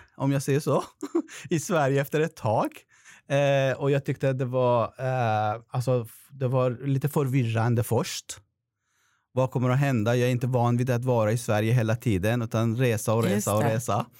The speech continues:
Speaker 2: Mm.
Speaker 1: Eh, och sen, men utfallet blev det jättebra. Eh, j-, jag, jag kom i kontakt med nya människor. Jag, jag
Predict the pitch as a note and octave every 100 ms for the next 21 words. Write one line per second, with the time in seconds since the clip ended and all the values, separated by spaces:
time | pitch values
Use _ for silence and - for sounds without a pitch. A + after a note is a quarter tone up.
0 | - - D#3+ D#3 F3 D3+ B2 B2 B2 B2
1 | A#2+ - - C#3+ A#2+ C3+ B2+ A#2 - A#2
2 | C#3+ F3 F3+ - D#3 B3+ A#3 D3+ B2 A2+
3 | B2+ A#2+ - B2 E3+ G#2+ A#2+ - - B2+
4 | A#2 A#2 A2 G#2+ B2+ C3 C#3 C#3 C#3 D3+
5 | D3+ D3 D3 C#3+ B2 A#2 A2+ A#2+ A#2+ B2+
6 | A2 G#2 G#2+ G2+ - A2 B2 A2+ A2+ G#2+
7 | A2+ A2+ A2 F2+